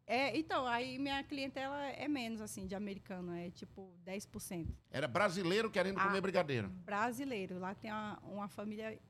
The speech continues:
Speaker 1: pesada de bri-, de brasileiro, então é pra eles mesmo que eu vendo.
Speaker 2: Então tu chegava lá, "Ei, galera,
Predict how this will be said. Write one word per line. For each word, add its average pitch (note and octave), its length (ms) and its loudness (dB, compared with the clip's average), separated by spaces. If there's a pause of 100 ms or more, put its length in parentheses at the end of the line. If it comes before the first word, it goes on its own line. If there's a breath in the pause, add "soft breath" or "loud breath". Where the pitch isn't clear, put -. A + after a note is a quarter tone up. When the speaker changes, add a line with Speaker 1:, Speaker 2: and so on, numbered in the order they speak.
(340)
Speaker 1:
pesada C4+ 480 -2
de B3 80 -8
bri-, G#3+ 280 -6
de G#3 120 -4
brasileiro, A3+ 540 0
então G3+ 320 -6
é A3 80 -2
pra A3 240 -4
eles B3+ 220 -4
mesmo C4 180 -2
que - 100 -10
eu D#4 60 -6
vendo. F#3 300 -4
Speaker 2:
Então A#3+ 240 0
tu A#3+ 80 -6
chegava A3 400 2
lá, B3+ 120 6 (120)
"Ei, D#4 80 8
galera, C#4 600 8